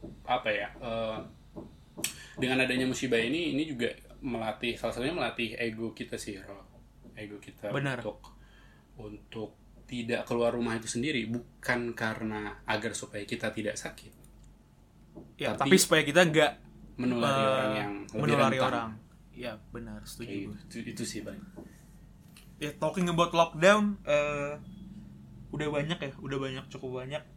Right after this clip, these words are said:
Speaker 2: negara-negara yang men-lockdown negaranya.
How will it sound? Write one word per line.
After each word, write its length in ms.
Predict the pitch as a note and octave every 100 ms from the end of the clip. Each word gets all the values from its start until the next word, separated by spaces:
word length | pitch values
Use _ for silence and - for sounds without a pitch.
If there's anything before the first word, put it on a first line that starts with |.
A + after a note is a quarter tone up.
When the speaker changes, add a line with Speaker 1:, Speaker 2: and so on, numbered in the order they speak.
| -
Speaker 2:
negara-negara 1120 | B2 B2 B2+ B2 B2 A#2+ A#2+ A#2+ D3 D#3 D#3 - - - - - - -
yang 260 | B2+ B2 A#2+ A#2+ A#2+ A#2+ B2 - -
men-lockdown 880 | B2+ B2+ B2+ B2 - B2 A#2+ A#2+ A#2+
negaranya. 680 | A#2 A2+ A2 A#2+ C#3+ C#3+